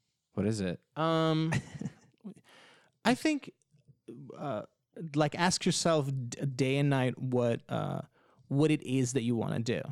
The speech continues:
Speaker 1: Mm.
Speaker 2: You know, I feel like it's great to be part of a community. It's great to share ideas with people, but it's, I think it's very, it's very difficult to keep yourself confident,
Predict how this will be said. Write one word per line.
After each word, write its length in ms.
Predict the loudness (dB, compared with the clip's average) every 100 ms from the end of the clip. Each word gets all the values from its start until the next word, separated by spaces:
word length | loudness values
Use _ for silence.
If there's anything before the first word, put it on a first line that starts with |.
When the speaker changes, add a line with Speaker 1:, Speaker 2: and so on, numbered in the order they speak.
| -10 -6
Speaker 1:
Mm. 200 | -4 -4 -4
Speaker 2:
You 80 | 0
know, 120 | 2
I 60 | 2
feel 180 | 2 4
like 220 | 4 2
it's 140 | -2
great 640 | 0 2 4 4 2 0 -6 -2
to 160 | -2
be 160 | 0 0
part 240 | 0 -2
of 80 | -2
a 60 | -4
community. 380 | -2 0 2
It's 120 | 0 0
great 240 | -2 0
to 400 | 0 2 2 0
share 320 | -2 0 0
ideas 320 | 0 0 -2 -4
with 100 | -4
people, 340 | -4 -2 -2
but 260 | 0 0 0 -8 -20 -20 -20 _ -2
it's, 500 | 0 2 2 2 0 -8 -20 -20 -20 -20 _ _ _ _ _ -20 -20 _ _ _ _ _ _ -12
I 40 |
think 220 | -4 -2 -2
it's 140 | -4
very, 720 | -6 -6 0 2 2 2 -2 -6 -16 _
it's 160 | -10 -2
very 240 | 0 0
difficult 560 | 0 -4 -2 -6 -6 -6
to 60 | -6
keep 200 | -6 -4
yourself 280 | -6 -6
confident, 680 | -6 -8 -6 -4 -4 -6 -12